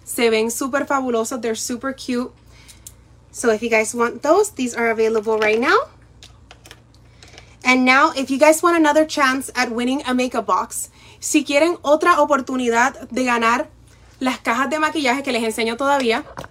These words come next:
I'll show you guys again. We still have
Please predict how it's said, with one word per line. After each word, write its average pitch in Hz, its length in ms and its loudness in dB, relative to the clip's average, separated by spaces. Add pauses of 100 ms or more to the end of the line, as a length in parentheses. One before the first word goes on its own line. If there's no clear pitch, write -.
(840)
I'll - 80 -8
show 233 140 -6
you 233 100 -2
guys 240 180 0
again. 254 400 0 (1300)
We 233 100 -4
still 226 280 0
have 240 380 0